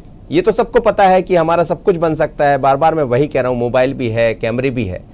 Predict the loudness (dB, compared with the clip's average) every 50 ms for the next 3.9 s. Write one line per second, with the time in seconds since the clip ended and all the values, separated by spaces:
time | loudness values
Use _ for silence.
0 | -20 -20 -20 -20 -20 -12 -4 -2 -2 0 2 2 2 2 -2 -6 -12 -20 -18 -14
1 | -4 0 4 4 4 4 2 2 2 2 4 4 4 4 2 0 -2 -2 -4 -4
2 | 0 -2 -2 -2 0 -6 -4 0 0 0 0 2 2 0 0 2 0 -2 -2 0
3 | 0 0 0 0 0 0 0 0 0 0 2 0 0 0 0 -2 -4 -4